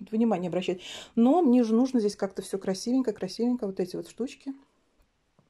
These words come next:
э, спрятать. Поэтому я сделаю обвязку. Ой, прям вот чем больше треплю, тем больше нравится. Так, ну что, вот я и поделилась своим новым процессом.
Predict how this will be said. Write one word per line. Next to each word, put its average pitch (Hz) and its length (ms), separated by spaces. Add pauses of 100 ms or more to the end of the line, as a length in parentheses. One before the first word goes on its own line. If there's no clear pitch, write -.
(1600)
э, 180 220
спрятать. - 680 (240)
Поэтому 220 360
я 214 260 (160)
сделаю 180 340
обвязку. 151 520
Ой, 175 120
прям 180 180
вот 180 120
чем 185 160
больше 190 240
треплю, 185 260
тем 175 160
больше 165 260
нравится. - 440 (600)
Так, 262 160
ну 302 100
что, 277 160
вот 277 160
я 269 80
и 254 60
поделилась 240 600 (460)
своим 240 360
новым 214 240
процессом. 220 600